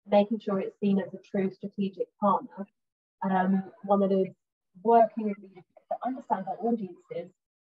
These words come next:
understands what they are looking for, what they respect, and what they value in an organisation. Um, understanding where, where we can add value to those audiences and where we, what, how, how we're helping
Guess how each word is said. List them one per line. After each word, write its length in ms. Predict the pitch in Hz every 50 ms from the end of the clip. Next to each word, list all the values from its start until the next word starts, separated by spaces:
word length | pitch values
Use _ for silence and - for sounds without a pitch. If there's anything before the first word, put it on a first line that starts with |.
| _ _ - 208
understands 580 | 220 233 226 214 - - 220 196 196 196 190 -
what 160 | - - - 175 -
they 280 | 208 202 208 214 208 196 - - _ _ - 180
are 60 | 190
looking 340 | 190 185 170 _ _ 185 185 - _ -
for, 180 | 202 185 180 185
what 240 | 180 175 - -
they 180 | 214 208 208 214
respect, 540 | 196 185 - _ _ - 175 - - _ -
and 80 | 190
what 100 | 190 - - 190
they 60 | 185
value 420 | 165 175 180 208 208 208 196 185 180 175
in 80 | 175
an 60 | 170 175
organisation. 880 | 175 175 170 - 175 - 175 175 - 165 160 160 _ - _ - - 190 _ _ _ _ _ _ _ _ _ _ -
Um, 400 | 196 196 190 185 190 196 196 - _ _ - -
understanding 520 | 226 240 240 226 - - 214 202 202 196
where, 360 | 190 180 202 196 196 190 190 190 - _ _ _ 175
where 200 | 214 208 196 190
we 200 | 190 208 208 208 208 -
can 160 | - 202 214 208
add 220 | 185 180 185 170
value 340 | 190 190 220 214 196 175 175
to 100 | - 180 -
those 200 | 175 175 175 175 -
audiences 680 | 180 175 165 170 175 170 _ _ _ - 180 170 -
and 80 | 196 190
where 220 | 180 185 185 180 180 175
we, 200 | 185 190 175 - _ _ _
what, 160 | 190 208 - - _ _ _ _ _ _ _
how, 260 | - - - 202 202 -
how 160 | 208 208 196 190
we're 120 | 196 202
helping 300 | - 202 196 - 196